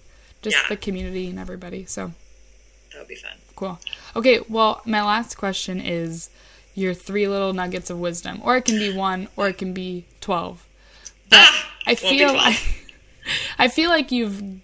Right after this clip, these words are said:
Speaker 1: given so much in this time, so it's, I almost, like, considered in my head not asking you,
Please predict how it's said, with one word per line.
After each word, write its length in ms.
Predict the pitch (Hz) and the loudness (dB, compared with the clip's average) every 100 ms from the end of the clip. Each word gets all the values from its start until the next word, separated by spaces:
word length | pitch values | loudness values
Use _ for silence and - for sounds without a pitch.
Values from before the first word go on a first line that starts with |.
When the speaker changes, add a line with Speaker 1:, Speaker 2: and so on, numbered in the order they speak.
| - | -12
Speaker 1:
given 360 | - 208 214 220 | -2 -2 0 0
so 280 | - 208 190 | 2 0 0
much 420 | 185 180 196 - | -2 -4 -4 -4
in 180 | - 208 | -4 -2
this 260 | 202 214 - | -2 -4 -6
time, 540 | 214 220 233 240 254 - - - - | -6 -6 -4 -2 -4 -8 -20 -20 -6
so 640 | - 214 190 180 180 175 175 _ - - - - - | 0 2 2 0 0 -2 -8 _ -20 -20 -20 -20 -8
it's, 200 | - 208 | -2 0
I 280 | 214 208 208 | 2 4 4
almost, 340 | 214 214 226 208 | 4 2 0 -2
like, 140 | 202 | -4
considered 440 | 208 190 190 190 | -4 -2 0 0
in 120 | 185 185 | -2 -2
my 100 | 180 | -4
head 220 | 175 175 | -4 -4
not 240 | 175 175 | -4 -2
asking 500 | - 170 - - 208 208 | -2 -4 -4 -4 -4 -2
you, 300 | 208 220 | -4 -6